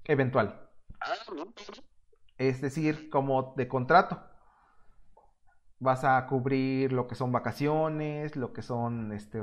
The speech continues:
Speaker 1: contratos pequeños y así, ¿no? Es un, es una bronca porque, pues, este, no sabes qué vas a estar haciendo dentro de un mes o así, y no puedes pro-, este, hacer algún plan a futuro como irte de vacaciones o así.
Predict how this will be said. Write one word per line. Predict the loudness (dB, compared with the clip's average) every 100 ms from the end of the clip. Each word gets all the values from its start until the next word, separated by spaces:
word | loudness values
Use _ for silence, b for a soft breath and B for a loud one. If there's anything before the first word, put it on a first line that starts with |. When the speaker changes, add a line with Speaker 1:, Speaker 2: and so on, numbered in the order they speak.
| -4
Speaker 1:
contratos | -4 -4 -6 -8
pequeños | -6 -2 -2 -2 -6 -6
y |
así, | -6 -6
¿no? | -4 -6 -8 b b b b _ -2
Es | 0 0 -6 -18 -20 -18 -12
un, | -8 -6 -6 -6 -6 -6 -8 -12
es | -10 0
una | 2
bronca | 4 2 4 2 2
porque, | -4 -4
pues, | -4 -2 -4 -6 -4
este, | -4 -4 -16 -20 -20 -14 -2 0 2 2 2 0 0
no | 2 2
sabes | 10 10 10 6 0 2
qué | 6 8
vas | 8 8 6
a |
estar | 0 0 4 6
haciendo | 6 6 2 4
dentro | 2 2
de | 0
un | 2
mes | 0 0 -2
o |
así, | -2 -2 -2 B B B B
y | 4
no | 4 6
puedes | 8 8 6
pro-, | -2 -4 -2 -2
este, | -4 0 2 2 4
hacer | 4 4 4 2
algún | 4 2 -2 -2 -2 -4 -4 6
plan | 8 8
a | 4
futuro | -2 2 4 4 0
como | -4 -2
irte | -2 0
de | 0
vacaciones | 0 -2 0 0 0
o | -6
así. | -6 -8 -10